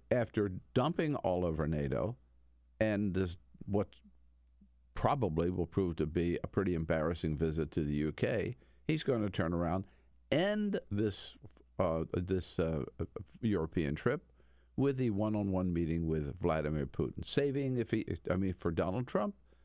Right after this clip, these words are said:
saving the best to last for him. He even says it's gonna be the easiest of all because he doesn't like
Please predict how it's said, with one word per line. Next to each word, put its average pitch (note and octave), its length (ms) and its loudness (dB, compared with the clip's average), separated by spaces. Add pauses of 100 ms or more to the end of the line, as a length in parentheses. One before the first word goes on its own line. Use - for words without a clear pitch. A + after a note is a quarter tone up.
(540)
saving G#2+ 600 0
the F#2 120 2
best F#2+ 380 0
to A2 100 2
last C3 420 -2
for F#2+ 160 2
him. C3+ 400 0 (1000)
He A2+ 120 4
even G#2+ 280 0
says G2+ 320 2
it's G2 120 0
gonna G2 200 2
be F2+ 100 2
the F2 240 0
easiest A2 580 2
of G#2 120 0
all D3 400 0
because F2+ 800 0 (160)
he A#2+ 100 2
doesn't G2+ 300 0
like F#3 240 0